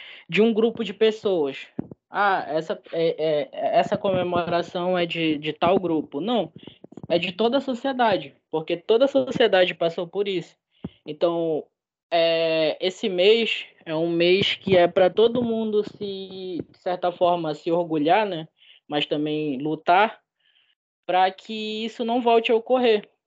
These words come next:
porque todo mundo, é, todas as pessoas, principalmente quando a gente fala da,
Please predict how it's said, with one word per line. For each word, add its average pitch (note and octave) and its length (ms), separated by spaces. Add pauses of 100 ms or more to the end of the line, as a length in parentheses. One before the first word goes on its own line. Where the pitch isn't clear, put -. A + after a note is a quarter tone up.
(220)
porque E3 300
todo A3+ 360
mundo, G#3 640 (240)
é, C#3+ 260
todas G#3+ 340
as A3 140
pessoas, F#3 640
principalmente E3+ 1300 (340)
quando D#3+ 180
a E3 40
gente E3 300
fala D#3 480
da, D3 580